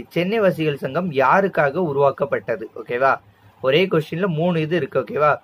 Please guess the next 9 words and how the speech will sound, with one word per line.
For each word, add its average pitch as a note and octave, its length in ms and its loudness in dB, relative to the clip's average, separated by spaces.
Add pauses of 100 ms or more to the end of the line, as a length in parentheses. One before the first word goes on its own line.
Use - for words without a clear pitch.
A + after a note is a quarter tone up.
(340)
உருவாக்கப்பட்ட C#3+ 580 0 (120)
ஆண்டு, D3 220 -2 (140)
சென்னை D3 200 -2
வாசிகள் D3+ 320 -4
சங்கம் C3 260 -8
உருவாக்கப்பட்ட D3 440 -2 (120)
ஆண்டு D3+ 240 -2
வந்து C3 220 -4
எப்போதுன்னு C3+ 380 -6